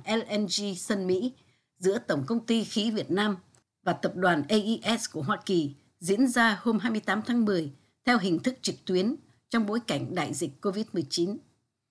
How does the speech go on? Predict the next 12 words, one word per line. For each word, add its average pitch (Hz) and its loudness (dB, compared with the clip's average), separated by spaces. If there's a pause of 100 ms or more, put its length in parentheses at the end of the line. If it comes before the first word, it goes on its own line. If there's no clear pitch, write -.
(340)
Bản 156 2
tin 254 6
của 180 -2
B 170 -2
News 226 4
cho 208 -4
biết 254 -2 (300)
Tổng 180 2
giám 202 2
đốc 269 2
P - -8
V 226 2